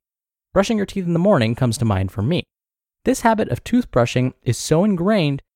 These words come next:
that you don't have to think consciously about it. Something triggers you to begin the process of brushing your teeth. It could be waking up, finishing a meal, or preparing for bed. Upon finishing, you get not only the clean taste in your mouth,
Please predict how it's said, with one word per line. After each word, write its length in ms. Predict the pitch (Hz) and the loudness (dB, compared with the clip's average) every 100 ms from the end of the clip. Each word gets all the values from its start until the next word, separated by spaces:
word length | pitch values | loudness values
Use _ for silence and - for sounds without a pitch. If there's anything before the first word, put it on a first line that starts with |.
| _ - | _ -10
that 120 | - | -2
you 120 | 139 | 0
don't 300 | 127 180 233 | 4 2 2
have 240 | - 180 - | -2 -4 -4
to 80 | 160 | -6
think 280 | 156 135 | -4 -4
consciously 600 | - - 196 - 143 117 117 | -4 -4 -2 -2 -4 0 0
about 320 | 131 175 113 | 2 2 0
it. 100 | - _ _ _ _ | -6 _ _ _ _
Something 460 | - 196 214 226 214 | -2 0 0 -2 -4
triggers 460 | - 196 185 131 | -2 -2 0 0
you 120 | 110 107 | 0 -2
to 100 | 107 | -4
begin 300 | 107 131 208 | -2 0 0
the 80 | |
process 600 | - 113 104 - 101 123 - | 0 2 2 0 -2 -4 -6
of 160 | 143 131 | -6 0
brushing 300 | 101 - 120 | 0 0 -2
your 100 | 131 | -2
teeth. 300 | - 220 - _ _ _ _ _ - | -2 -4 -4 _ _ _ _ _ -4
It 120 | 160 | 0
could 200 | 190 156 | 2 2
be 320 | 135 143 160 - _ - | 2 2 0 -6 _ -4
waking 340 | 104 - 151 | -2 0 0
up, 180 | 190 - _ _ _ _ - | 0 0 _ _ _ _ -2
finishing 380 | 120 123 156 160 | 0 2 2 0
a 60 | |
meal, 440 | 175 202 107 90 - | 2 0 0 -4 -2
or 80 | 113 | -2
preparing 380 | 117 139 135 143 | 0 2 2 0
for 100 | 127 | 0
bed. 340 | 175 151 - _ _ _ _ _ _ _ | 2 0 -4 _ _ _ _ _ _ _
Upon 360 | - - 247 285 | -2 2 4 2
finishing, 560 | - 113 98 107 110 - _ _ _ | 0 0 0 -2 -4 -6 _ _ _
you 100 | 127 | -2
get 220 | 131 - | 0 0
not 220 | 147 208 285 | 2 0 0
only 180 | 254 | -2
the 80 | 175 | -4
clean 300 | - 156 131 | -4 0 0
taste 320 | - 247 269 | 0 0 0
in 80 | 147 | 2
your 120 | 117 | 2
mouth, 260 | 104 107 | 2 -2